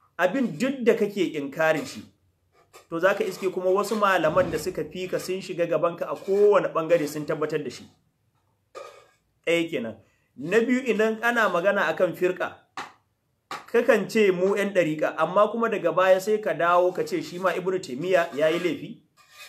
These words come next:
akwai inda ake yadda magana shi, Ibn al-Qayyim ya yi laifi, akwai inda ake yadda magana shi, wane ne ya yi laifi?" To, kai Allah ya aiko ka kawo mutane hisabi, kai ta bayyana laifukansu ne? Ƙa'idar ilimi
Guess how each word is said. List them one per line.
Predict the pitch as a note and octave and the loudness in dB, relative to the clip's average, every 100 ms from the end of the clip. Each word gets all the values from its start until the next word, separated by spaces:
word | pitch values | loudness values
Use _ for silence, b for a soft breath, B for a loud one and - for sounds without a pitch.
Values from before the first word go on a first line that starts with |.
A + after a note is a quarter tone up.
| B _ _ _ _ | B _ _ _ _
akwai | C3 F3 F3 | -6 -4 -4
inda | F#3 F#3 E3+ | -2 -2 -2
ake | - E3 | -2 -2
yadda | F3 F3 | 0 2
magana | C#3+ E3+ F3 | 4 2 0
shi, | D3 E3+ - - | -2 -12 -12 -6
Ibn | F3 F#3+ | -4 -2
al-Qayyim | D#3 F3+ F#3+ F3+ C#3 | -4 -4 -4 -6 0
ya | D#3+ | 2
yi | F3 | 2
laifi, | G3 F3 F3 F3 | 2 -2 -4 -10
akwai | D3+ F3+ F#3 | -8 -2 -2
inda | F#3+ - | -2 -4
ake | - E3+ | -6 -8
yadda | E3+ C3+ | -4 -4
magana | B2+ F3 F#3+ | 0 0 0
shi, | - F3 C#3+ | -4 -12 -6
wane | C3+ C3 F#3 | -4 -2 -4
ne | G3 | -2
ya | E3+ F3 | 2 2
yi | F#3 | 2
laifi?" | F#3+ E3 F3 - b b b - | 0 -4 -10 -14 b b b -4
To, | F3+ F3 | -2 0
kai | G#3+ A#3 A#3 | 2 2 2
Allah | A3 A#3 F#3+ | 0 2 2
ya | G3 | 2
aiko | G3+ G3 G#3+ | 0 2 0
ka | G#3+ | 2
kawo | G3 F#3 | 0 2
mutane | F#3+ F#3 F3+ | 4 2 2
hisabi, | F3 F3+ F3+ E3+ | 2 2 0 -4
kai | |
ta | E3+ | -4
bayyana | F3+ F#3 E3 | -2 -2 -2
laifukansu | E3+ F3 F#3 D#3+ F3+ | -4 -4 -4 -6 -8
ne? | D#3 - _ _ _ _ _ _ _ _ _ _ _ _ b b b b b b _ _ - | -12 -18 _ _ _ _ _ _ _ _ _ _ _ _ b b b b b b _ _ 0
Ƙa'idar | G3 G3 A3+ F#3+ - | 4 4 4 2 2
ilimi | F3+ E3+ D3 | 2 0 0